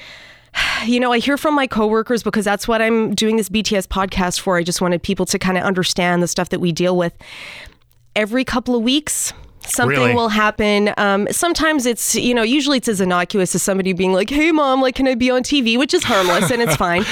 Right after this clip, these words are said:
Speaker 2: Still annoying,
Speaker 1: Uh,
Speaker 2: though.
Speaker 1: still, uh, it can be, but then other times it's, um, you know, somebody trying to disrupt a broadcast
Speaker 2: Mm-hmm.
Speaker 1: and trying to, um, throw you off your game.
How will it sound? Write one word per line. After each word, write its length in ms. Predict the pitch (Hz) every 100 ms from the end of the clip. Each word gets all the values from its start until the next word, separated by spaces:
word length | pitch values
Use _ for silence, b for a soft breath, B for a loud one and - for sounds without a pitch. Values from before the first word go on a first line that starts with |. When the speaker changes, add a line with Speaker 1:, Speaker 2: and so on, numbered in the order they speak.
| -
Speaker 2:
Still 260 | - 311 165
annoying, 360 | 135 127 143
Speaker 1:
Uh, 40 | 160
Speaker 2:
though. 140 | - 240
Speaker 1:
still, 180 | 480 427
uh, 240 | 415 392
it 60 | 466
can 240 | 330 247
be, 100 | 233
but 160 | 240 247
then 180 | 262 262
other 240 | 254 269
times 460 | 247 226 202 202 -
it's, 400 | 196 190 - - -
um, 340 | 196 185 185 -
you 100 | 208
know, 100 | 202
somebody 480 | - 202 208 226 214
trying 480 | - 196 190 190 190
to 280 | - 208
disrupt 560 | 185 190 - 180 180 - -
a 60 |
broadcast 600 | 185 185 185 - - - -
Speaker 2:
Mm-hmm. 420 | 131 139 131 117
Speaker 1:
and 300 | 190 185 180
trying 380 | - 202 196 190
to, 460 | - 208 190 185 -
um, 280 | 180 180 180
throw 260 | - 185
you 180 | 185 185
off 200 | 180 180
your 80 | 175
game. 400 | 165 170 -